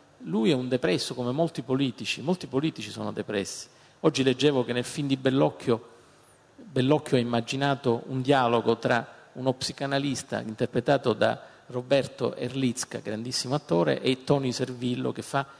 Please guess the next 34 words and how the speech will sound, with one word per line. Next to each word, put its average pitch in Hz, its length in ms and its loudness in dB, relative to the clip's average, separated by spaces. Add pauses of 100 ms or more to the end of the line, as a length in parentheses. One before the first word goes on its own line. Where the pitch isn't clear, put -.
(160)
il 139 100 -16
senatore 135 460 0
del 127 140 -2
P 120 180 -8
D 104 280 -2
L. 82 180 -10 (400)
E - 120 -2
a 151 40 6
un 156 80 4
certo 175 280 2
punto, 175 680 0 (420)
eh, - 240 -20
Erlicka, 147 560 0
che 139 160 2
è - 20 2
lo 135 140 2
psicanalista 135 800 -2
dei 123 340 -2
politici, 151 640 -2
gli 131 140 -16
dice: 139 360 2 (460)
"Sono 156 320 -4
tutti, 113 540 -2
eh, - 720 -20 (440)
depressi, 143 760 2 (500)
perché 143 240 -2
ogni 160 160 4
volta 185 340 2
che 147 140 -2
non 190 240 4
li 170 80 4
invitano 160 480 2
alla 123 160 4
televisione 135 1000 -2